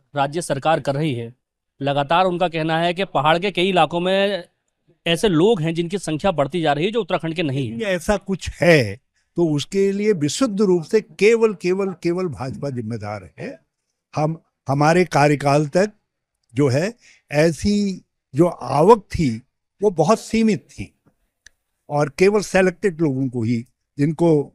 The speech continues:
Speaker 2: आ, पुलिस क्लियरेंस आदि के बाद ही बसाया जाता था। और भाजपा के समय में सारे नदी, नाले, खाले सब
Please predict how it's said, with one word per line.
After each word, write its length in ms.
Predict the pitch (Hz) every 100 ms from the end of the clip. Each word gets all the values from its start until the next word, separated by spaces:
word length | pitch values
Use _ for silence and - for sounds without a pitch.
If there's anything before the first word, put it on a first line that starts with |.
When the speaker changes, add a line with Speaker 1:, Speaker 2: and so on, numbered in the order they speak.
| _ _ 151
Speaker 2:
आ, 260 | 143 135 131
पुलिस 420 | _ 156 180 -
क्लियरेंस 500 | - 151 165 175 156
आदि 300 | 135 156 160
के 100 | 165
बाद 240 | 131 131
ही 120 | 147
बसाया 340 | 208 139 127 120
जाता 300 | 110 104 98
था। 280 | - 202 _ _ _ _ _ 185
और 180 | 220
भाजपा 400 | 202 117 135 160
के 160 | 208 202
समय 280 | 160 160 214
में 280 | 214 220 208 _ _
सारे 340 | - 196 220 208
नदी, 360 | 175 175 196
नाले, 380 | 190 180 196 190
खाले 440 | 175 165 190 190
सब 460 | 143 - 190 -